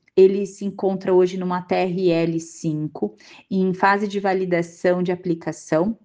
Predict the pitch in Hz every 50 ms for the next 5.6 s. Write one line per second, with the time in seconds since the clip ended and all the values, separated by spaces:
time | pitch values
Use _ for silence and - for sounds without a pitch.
0 | _ _ _ _ _ _ _ _ _ _ _ _ - - _ 220 226 220 - -
1 | 226 233 220 196 190 190 202 214 220 220 202 190 190 190 196 208 202 - 214 220
2 | 220 208 214 202 202 196 202 196 190 208 214 247 247 - - 170 160 160 - -
3 | _ _ _ _ _ - 233 254 254 - - 233 214 196 190 196 202 190 180 180
4 | 180 185 185 185 - - - 185 170 170 170 170 165 170 165 160 160 156 151 151
5 | 151 - _ - 156 165 175 185 202 220 226